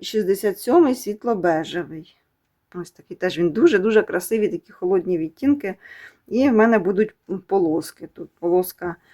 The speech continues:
такого, полоска ажурна, полоска світлого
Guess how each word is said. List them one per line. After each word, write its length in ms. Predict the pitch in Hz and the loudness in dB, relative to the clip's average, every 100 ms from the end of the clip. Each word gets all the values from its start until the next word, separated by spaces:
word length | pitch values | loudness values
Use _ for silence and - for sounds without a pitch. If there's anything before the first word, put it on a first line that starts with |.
| _ _ _ - - | _ _ _ -20 -14
такого, 540 | - - 277 294 269 | -14 -2 2 4 4
полоска 460 | - 202 214 - 208 | 2 0 0 -2 -2
ажурна, 680 | 214 180 202 208 202 196 185 _ _ | 0 0 -4 -2 -2 -4 -8 _ _
полоска 560 | 170 180 180 - 185 180 | -4 -2 -4 -10 -14 -14
світлого 720 | - 202 262 226 214 202 190 | -4 -4 -2 -4 -4 -4 -6